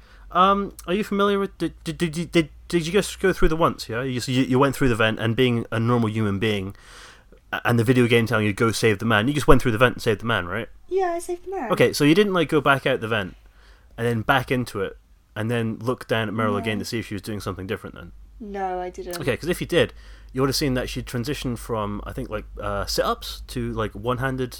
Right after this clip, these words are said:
Speaker 1: like, push-ups.
Speaker 2: Right.
Speaker 1: Where she's like, "Oh, that's quite, that's quite clever." It's like, "Oh, it's, it's, it's, that's, that's quite strong characterization, isn't it?" It's, she's not, like, a damsel, she's, like, yeah, she's trapped right now, but she's, she's still, you know,
Speaker 2: Mm.
Speaker 1: with it. She's keeping herself ready to fight, right?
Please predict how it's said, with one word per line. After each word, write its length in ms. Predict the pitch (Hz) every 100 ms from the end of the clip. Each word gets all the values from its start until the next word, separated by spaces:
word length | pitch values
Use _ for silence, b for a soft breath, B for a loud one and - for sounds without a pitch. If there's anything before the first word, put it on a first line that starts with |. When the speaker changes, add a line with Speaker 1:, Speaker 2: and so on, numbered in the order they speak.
| -
Speaker 1:
like, 300 | 110 - -
push-ups. 420 | - - 214 - - -
Speaker 2:
Right. 360 | 180 156 180
Speaker 1:
Where 80 | 135
she's 160 | - 151
like, 80 | 185
"Oh, 160 | 262 202
that's 140 | -
quite, 200 | - 185 - _ -
that's 140 | 202
quite 140 | - 175
clever." 240 | 233 131 107
It's 140 | 107
like, 180 | 151 139 -
"Oh, 160 | 196
it's, 220 | 127 - -
it's, 260 | 143 - -
it's, 240 | 123 -
that's, 240 | 127 123 -
that's 200 | 143 -
quite 240 | 143 120
strong 280 | - 120 117
characterization, 560 | 135 135 135 208 190 202
isn't 120 | 143
it?" 100 | -
It's, 140 | 113
she's 220 | - 143 143
not, 100 | 135
like, 120 | 127
a 40 |
damsel, 340 | 123 131 120 113
she's, 220 | 135 123
like, 300 | 113 - - B B B B
yeah, 180 | 131 156
she's 180 | - -
trapped 280 | - 165 -
right 160 | 131
now, 360 | 120 175 113 123 -
but 100 | 110
she's, 220 | - 127
she's 360 | - - - 131
still, 440 | - 151 135 131 120 -
you 140 | 139
know, 160 | 104 107
Speaker 2:
Mm. 40 |
Speaker 1:
with 180 | 135 151
it. 60 | 110
She's 180 | 113 -
keeping 220 | 135 123
herself 280 | 113 117 123
ready 140 | 117
to 60 | 113
fight, 280 | 147 104 -
right? 220 | 110